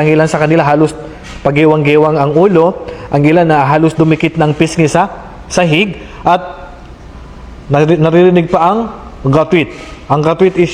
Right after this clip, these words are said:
yung hilik nila. Pero tumatayo sila at hindi sila inutusan ng Propeta sallallahu alaihi wasallam na magsagawa uli ng wudu. Ito ay dalil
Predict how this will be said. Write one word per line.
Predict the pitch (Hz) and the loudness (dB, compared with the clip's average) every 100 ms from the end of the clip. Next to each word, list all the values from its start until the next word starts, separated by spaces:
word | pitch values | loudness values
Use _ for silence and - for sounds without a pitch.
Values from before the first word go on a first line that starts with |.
| 165 | 2
yung | 185 208 180 | 2 2 -2
hilik | 160 160 160 | -2 -2 0
nila. | 151 113 - - - - - - - - - - - | -2 -2 -4 -14 -18 -20 -20 -20 -20 -20 -18 -18 -4
Pero | 170 202 190 170 180 - - - - - - - | 0 2 2 2 -2 -10 -16 -18 -20 -20 -12 -2
tumatayo | 170 202 202 208 214 | 0 2 2 2 2
sila | 208 196 170 214 - - | 2 2 2 0 -4 -4
at | 156 156 | -2 0
hindi | 160 190 | 0 2
sila | - 180 | 2 2
inutusan | 165 165 - 196 185 170 | 2 2 2 2 2 0
ng | 160 151 | 0 -2
Propeta | 160 190 180 | 0 0 0
sallallahu | 156 165 175 | 0 2 4
alaihi | 170 160 | 2 2
wasallam | 185 180 170 | 2 2 2
na | 170 | 0
magsagawa | 165 170 160 165 | 0 0 2 2
uli | 160 165 170 | 2 2 2
ng | 185 240 - - - - - - | 2 0 -6 -16 -20 -20 -20 -2
wudu. | 139 120 110 - - | 0 2 -2 -4 -4
Ito | 156 226 | 0 2
ay | 226 | 2
dalil | 175 160 127 131 | 2 2 0 -2